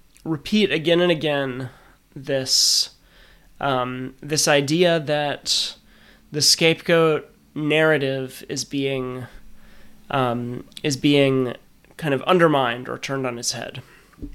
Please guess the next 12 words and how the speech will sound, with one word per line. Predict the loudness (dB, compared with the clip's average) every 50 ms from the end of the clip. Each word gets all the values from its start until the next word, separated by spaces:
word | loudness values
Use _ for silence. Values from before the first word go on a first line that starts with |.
| -18 -20 -20 -20 -20 -20 -20 -20 -20 -20 -20 -20 -20 -20 -20 _
He | -4 -4
points | 2 4 6 6 6 6 6
also | 4 4 6 6 4
to | 4 4
the | 4 2
story | 2 4 6 6 8 6
of | 6 4
Exodus, | 2 0 0 0 -2 -2 -4 -6 -6 -4 -2 -2 -2 -2 -4
right, | -6 -6 -6 -6 -8 -10 _
where | -10 -8 -6 -4 -2 -2 -2 -2 -4 -4 -8 -12 -20 -20 _ _ _ _ -20 -20 -20 _ _ _ _ -20 _ _ _ -20 _ _ _ _ -20 -20 -6 -2
you | -2 0
have, | 2 2 2 2 4 2 2 0 -2 -6 -8 -10 -12